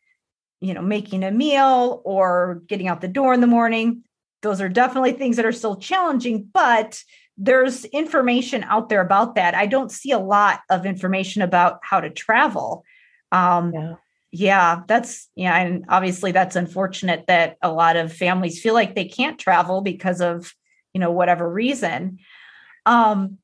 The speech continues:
Speaker 1: so you mentioned that there,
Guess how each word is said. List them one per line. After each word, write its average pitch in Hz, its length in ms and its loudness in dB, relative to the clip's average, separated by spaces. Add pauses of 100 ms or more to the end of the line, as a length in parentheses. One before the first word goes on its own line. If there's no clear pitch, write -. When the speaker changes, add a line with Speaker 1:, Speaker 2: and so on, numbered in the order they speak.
(160)
Speaker 1:
so 269 160 0
you 294 120 2
mentioned 285 680 0
that 233 460 2 (100)
there, 214 500 2